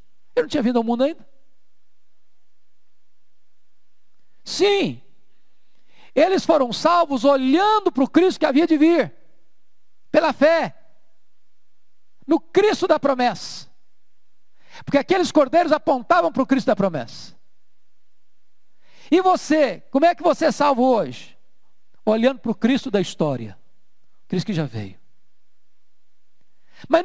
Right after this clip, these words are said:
nunca ninguém, desde Abel até o último homem que vai viver na história salvo, ninguém foi salvo senão por Jesus Cristo nosso Senhor. Ele é o único Salvador.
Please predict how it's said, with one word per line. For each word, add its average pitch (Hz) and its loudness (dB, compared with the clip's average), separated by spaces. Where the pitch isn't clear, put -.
nunca 440 4
ninguém, 277 2
desde 302 4
Abel 220 2
até 277 4
o 302 6
último 370 2
homem 320 4
que - -2
vai 269 4
viver 254 2
na 247 0
história 233 2
salvo, 240 2
ninguém 247 2
foi 240 4
salvo 214 0
senão 226 2
por 220 4
Jesus 190 2
Cristo 196 2
nosso 170 -2
Senhor. 131 -8
Ele 233 4
é 208 4
o - 2
único 185 -2
Salvador. - -6